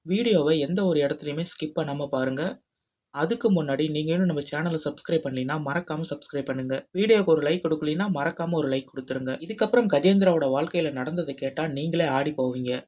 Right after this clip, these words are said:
இந்த அளவுக்கு கூட ஒரு பெண் பண்ண முடியுமா அப்படிங்கிற அளவுக்கு இந்த கேஸ் வந்து ரொம்பவே அதிர்ச்சி அடைகிற மாதிரி தான் இருக்கும்.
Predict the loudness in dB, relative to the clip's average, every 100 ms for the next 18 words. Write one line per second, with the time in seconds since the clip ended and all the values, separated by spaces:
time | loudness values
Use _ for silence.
0 | _ -4 -2 2 4 4 2 0 2 4
1 | 2 2 0 0 -2 -2 -2 -4 -4 -4
2 | -4 -6 -6 -4 0 0 0 -2 -2 -4
3 | -4 -6 -8 -2 -2 -2 -2 -2 -2 -2
4 | 0 0 0 -2 0 2 2 0 -2 0
5 | 2 2 0 -10